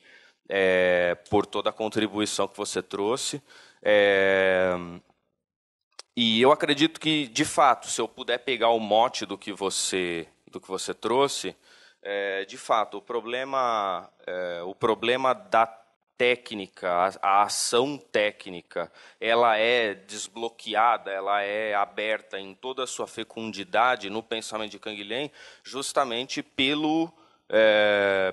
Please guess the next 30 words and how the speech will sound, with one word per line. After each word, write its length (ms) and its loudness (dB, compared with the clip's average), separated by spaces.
pelo, 800 0
pela 160 4
referência 760 0
ao 160 2
meio. 560 -8
Se 420 -2
eu 260 0
só, 800 -2
antes 520 0
de 100 -4
fazer 480 2
a 60 2
crítica, 560 -4
como 260 -4
você 340 -2
bem 200 -4
mencionou, 480 -2
de 80 -4
forma 280 0
sintética, 680 -4
porque, 360 -10
lógico, 520 -6
você, 420 -2
mas 220 2
a, 120 6
a 120 2
sua 160 4
observação 520 2
está, 320 2
é, 560 2